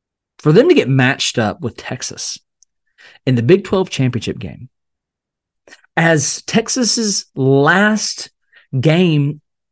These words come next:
against a Big twelve opponent? Can you imagine being a Kansas State fan, player,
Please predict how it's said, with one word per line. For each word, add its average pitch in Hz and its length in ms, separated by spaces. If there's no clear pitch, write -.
against 170 320
a 151 40
Big 151 200
twelve 165 240
opponent? 160 360
Can 165 160
you 277 160
imagine 98 460
being 113 140
a 95 60
Kansas 101 340
State 95 200
fan, 80 520
player, 80 520